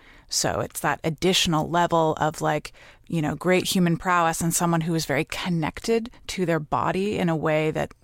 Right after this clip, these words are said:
most of us aren't. That identity is, is still very much ingrained in her. And I think that's what's very compelling as you read this piece, is to understand how the elements of her previous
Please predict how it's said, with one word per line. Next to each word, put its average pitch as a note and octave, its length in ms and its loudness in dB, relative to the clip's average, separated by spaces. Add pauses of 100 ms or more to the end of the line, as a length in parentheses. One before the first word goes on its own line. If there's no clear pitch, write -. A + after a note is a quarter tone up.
most D#3 380 -2
of - 80 -4
us A2+ 280 -2
aren't. F3+ 420 -2 (640)
That F#3+ 180 0
identity F3+ 600 2
is, F3 380 0
is - 680 0 (220)
still - 340 0
very A#3 280 2
much G#3+ 220 0
ingrained F3+ 580 0
in D3 100 0
her. D#3 140 -2
And D#3 100 -2
I D#3 100 -2
think D#3+ 380 -4 (680)
that's E3+ 320 0
what's - 240 0
very E3 240 -2
compelling F3+ 720 0
as D3 160 -4
you D#3+ 60 -6
read D#3+ 200 -4
this - 240 -4
piece, E3+ 380 -4
is D3 100 -2
to - 160 -8
understand E3+ 920 0 (320)
how F3+ 540 2
the E3 200 -6
elements E3+ 520 0
of D#3+ 100 -8
her F3 100 -6
previous F3 760 -2